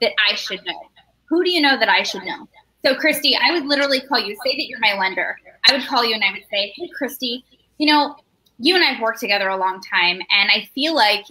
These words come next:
you know, I can really trust you. And what that means is I also trust your opinion. Now, you know that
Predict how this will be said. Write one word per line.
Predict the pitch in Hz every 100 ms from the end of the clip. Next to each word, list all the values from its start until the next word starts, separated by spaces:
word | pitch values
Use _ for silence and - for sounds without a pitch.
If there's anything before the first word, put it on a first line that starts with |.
| -
you | 208
know, | 196 190 208
I |
can | - 220
really | 214 202
trust | 196 208 - -
you. | 277 285 311 - - 247
And | 247
what | 294 302
that | 247
means | 254 240
is | 220
I | 202
also | 262 349 269
trust | - 233 -
your | 202
opinion. | 185 233 202 165 151 196 - - -
Now, |
you | 226 311
know | 302 254
that | 247